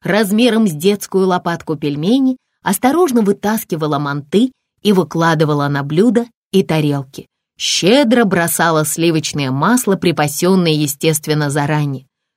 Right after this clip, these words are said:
так, чтобы пельмени и манты плавали в масле, смешанном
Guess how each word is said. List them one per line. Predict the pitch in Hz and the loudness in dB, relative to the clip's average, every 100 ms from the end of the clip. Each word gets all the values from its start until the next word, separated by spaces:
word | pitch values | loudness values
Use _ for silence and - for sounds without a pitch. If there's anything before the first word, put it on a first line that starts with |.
| _ | _
так, | 175 208 | -2 -2
чтобы | - - 160 | -2 0 0
пельмени | 151 147 156 190 202 165 | -2 -2 2 2 2 2
и | 151 | 0
манты | 143 139 - 214 277 _ _ | -2 -4 0 0 0 _ _
плавали | - 190 190 185 175 | 0 2 2 0 -2
в | 165 | 0
масле, | 151 156 135 131 147 - _ _ | 0 0 0 -6 -12 -16 _ _
смешанном | - - 160 156 226 - 240 240 240 | -6 -4 0 2 2 2 2 2 -2